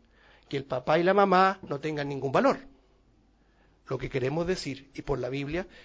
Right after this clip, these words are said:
es que forman otra familia. Las decisiones las deben tomar como familia. El parecer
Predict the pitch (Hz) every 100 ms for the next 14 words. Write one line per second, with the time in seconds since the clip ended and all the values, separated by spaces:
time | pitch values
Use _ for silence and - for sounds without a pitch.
0 | - - - 165 - 185 202 202 - _
1 | - 226 254 247 247 302 294 - - -
2 | - - _ _ _ _ - - - 156
3 | 147 139 - 131 - 180 208 262 - 165
4 | 147 151 143 135 131 131 - 147 160 208
5 | 262 320 - _ _ _ _ _ _ _
6 | _ _ - 156 165 151 143 - 196 220
7 | 262